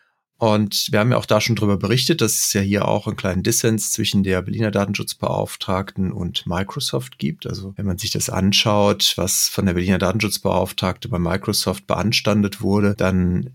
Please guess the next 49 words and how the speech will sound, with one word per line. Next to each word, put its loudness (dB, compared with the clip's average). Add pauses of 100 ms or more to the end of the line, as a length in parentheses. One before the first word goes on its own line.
ist -2
das, 0
glaube 0
ich, -4
relativ -2
homogen 2
mit 0
dem, 0
was -4
du -6
gerade -2
ausgeführt -4
hast. -4 (200)
Aber 2
auf 0
der 2
anderen 2
Seite, 2
wenn 2
man 2
sich -2
das 0
halt 2
auch -2
anschaut, 2
ich -4
bin 2
mir 0
auch 2
nicht 2
ganz 0
sicher, 0
ob -6
das 0
halt 0
am 0
Ende 0
wirklich -6
vor -2
Gericht -2
alles -2
so -4
standhalten -2
wird, -4
was -6
die -2
Aufsichtsbehörden -4
da -6
monieren. 0